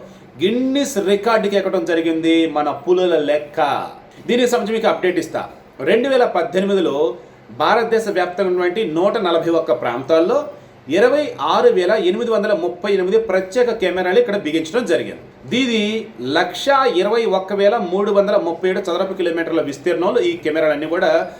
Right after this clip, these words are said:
మన వాళ్ళు అరేంజ్ చేయడం జరిగింది. దీనికి గాను మూడు కోట్ల నలభై ఎనిమిది లక్షల యాభై ఎనిమిది వేల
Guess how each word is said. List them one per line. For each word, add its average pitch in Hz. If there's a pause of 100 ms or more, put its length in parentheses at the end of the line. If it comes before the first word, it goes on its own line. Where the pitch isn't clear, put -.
(200)
మన 170
వాళ్ళు 175
అరేంజ్ 156
చేయడం 160
జరిగింది. 117
దీనికి 175
గాను 180 (240)
మూడు 196
కోట్ల 156 (340)
నలభై 233
ఎనిమిది 202
లక్షల 151 (220)
యాభై 233 (120)
ఎనిమిది 220
వేల 156